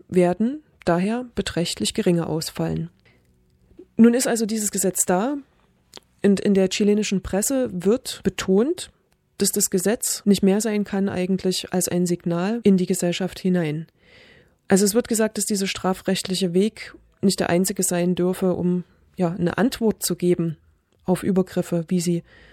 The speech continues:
zum Beispiel auf Daniel Samudio verübt worden sind. Denn, so wird gefragt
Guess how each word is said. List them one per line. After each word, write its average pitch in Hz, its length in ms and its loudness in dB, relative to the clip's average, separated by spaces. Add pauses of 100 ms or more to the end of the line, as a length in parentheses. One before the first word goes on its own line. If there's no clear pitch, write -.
(360)
zum 180 160 0
Beispiel 170 480 2
auf 165 280 -4
Daniel 170 280 0
Samudio 180 480 2
verübt - 480 -6
worden 170 240 0
sind. 196 360 2 (560)
Denn, 269 380 4
so 220 220 -4
wird - 160 -2
gefragt - 580 -4